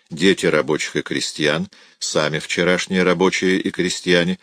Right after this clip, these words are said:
которые достигли командных высот. Новый устав узаконивал право на обжалование, а, следовательно,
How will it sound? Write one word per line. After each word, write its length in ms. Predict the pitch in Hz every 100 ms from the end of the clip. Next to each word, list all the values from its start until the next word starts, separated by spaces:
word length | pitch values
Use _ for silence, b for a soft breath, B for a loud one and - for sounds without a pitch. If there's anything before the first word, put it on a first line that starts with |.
| B B B
которые 480 | - 73 98 110 110
достигли 540 | 107 - - 82 87
командных 680 | - 92 78 71 67 - -
высот. 460 | 76 - 69 - - _ _ _ - _
Новый 320 | 104 160 147
устав 400 | 135 - 123 131
узаконивал 640 | 123 104 95 117 117 107 101
право 380 | - 95 95 90
на 140 | 85
обжалование, 680 | 76 - 78 80 85 101 104
а, 40 |
следовательно, 840 | 101 - 76 78 85 - 87 98